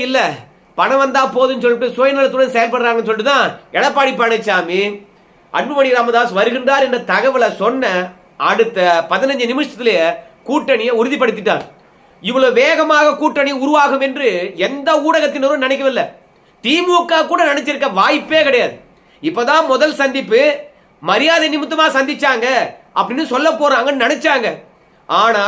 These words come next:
கூட்டணியே உறுதியாகி போச்சு, திமுகவுக்கு இனி தூக்கம் இல்ல அப்படின்றத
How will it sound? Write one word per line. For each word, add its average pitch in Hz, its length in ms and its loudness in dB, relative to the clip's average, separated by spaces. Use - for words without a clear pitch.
கூட்டணியே 320 480 0
உறுதியாகி 285 460 -2
போச்சு, 240 400 0
திமுகவுக்கு 277 640 0
இனி 269 220 -2
தூக்கம் 302 380 0
இல்ல 240 140 -2
அப்படின்றத 214 440 0